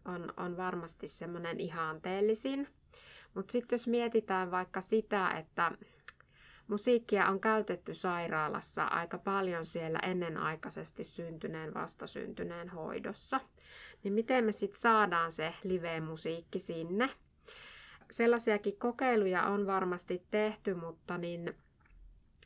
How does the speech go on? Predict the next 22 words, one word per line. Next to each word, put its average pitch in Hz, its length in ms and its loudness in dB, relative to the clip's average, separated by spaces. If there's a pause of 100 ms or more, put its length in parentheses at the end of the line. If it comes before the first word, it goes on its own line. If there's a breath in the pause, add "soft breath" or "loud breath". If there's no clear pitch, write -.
(200)
kaikenlainen 196 1120 2 (520 soft breath)
äänitetty 190 760 2
musiikki, 180 680 0
joka 175 260 -2
on 170 200 -2
niinku 175 260 -6
helposti 185 580 -2
siirrettävissä - 1120 -4
ja 170 180 -6
tuotavissa 170 720 -4
sen 180 240 -4
vastasyntyneen 180 960 -4
luokse, 180 360 -6
esimerkiksi 180 840 -4
sinne 196 320 0
sairaalaan, 170 840 -4
niin, - 320 -8
niin 175 360 -8
se - 220 -4
on 180 160 -6
varmasti 165 500 -6
semmonen - 580 -6